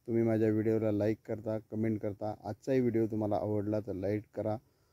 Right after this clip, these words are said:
आणि ज्यांना व्हिडिओ, ज्यांनी सबस्क्राईब केलेलं नाही त्यांनी सबस्क्राईब करा. आजचा विषय असा आहे की आज वेगळा विषय घेतलेला आहे मी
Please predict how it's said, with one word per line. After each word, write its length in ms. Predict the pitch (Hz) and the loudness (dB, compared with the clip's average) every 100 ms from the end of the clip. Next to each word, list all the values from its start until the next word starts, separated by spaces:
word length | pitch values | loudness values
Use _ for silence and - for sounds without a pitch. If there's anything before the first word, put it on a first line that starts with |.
| _ _ - | _ _ -2
आणि 240 | 110 143 | 2 4
ज्यांना 280 | 120 117 117 | 4 4 4
व्हिडिओ, 380 | 110 107 107 107 | 2 2 2 2
ज्यांनी 240 | 107 107 | 2 0
सबस्क्राईब 460 | 101 104 - 135 131 - | -2 -10 0 0 0 -2
केलेलं 300 | 110 107 107 | 0 2 2
नाही 340 | 107 98 92 | 0 -2 -4
त्यांनी 420 | - _ 101 101 | -10 _ -6 -6
सबस्क्राईब 500 | 95 101 - 110 113 | -6 -10 -6 0 0
करा. 240 | 113 107 113 - _ _ _ | 0 -2 -4 -10 _ _ _
आजचा 240 | - - 151 | -8 2 4
विषय 380 | 131 127 - | 4 2 4
असा 240 | 139 127 131 | 6 6 2
आहे 160 | 127 | 2
की 240 | 135 139 135 | 0 -2 0
आज 200 | 117 113 | 2 2
वेगळा 300 | 110 110 123 | 2 4 4
विषय 340 | 127 123 131 | 4 2 0
घेतलेला 400 | 120 113 117 117 | 0 0 0 2
आहे 80 | 113 | 2
मी 180 | 107 | 2